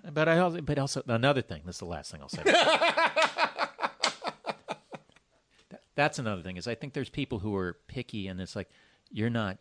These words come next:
Speaker 1: good enough to be picky
Speaker 2: That's
Speaker 1: about
Speaker 2: right.
Speaker 1: where you go on stage.
Speaker 2: Right. It's like the guy that books one commercial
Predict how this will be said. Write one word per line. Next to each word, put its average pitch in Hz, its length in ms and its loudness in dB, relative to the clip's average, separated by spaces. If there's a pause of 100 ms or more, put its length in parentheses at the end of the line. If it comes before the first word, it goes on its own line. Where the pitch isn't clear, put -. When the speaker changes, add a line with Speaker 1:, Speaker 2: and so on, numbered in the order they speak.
(120)
Speaker 1:
good 95 140 -4
enough 85 260 -6
to - 80 -18
be 90 140 -12
picky - 360 -12
Speaker 2:
That's - 80 -6
Speaker 1:
about 82 100 -4
Speaker 2:
right. 92 60 -4
Speaker 1:
where 85 100 -2
you 80 80 -6
go 76 60 -12
on 71 100 -12
stage. - 440 -16
Speaker 2:
Right. - 140 -14 (1040)
It's 135 120 -8
like 151 140 0
the 143 80 -2
guy 127 160 2
that 120 120 -2
books 110 200 -4
one 104 240 -4
commercial 90 680 -10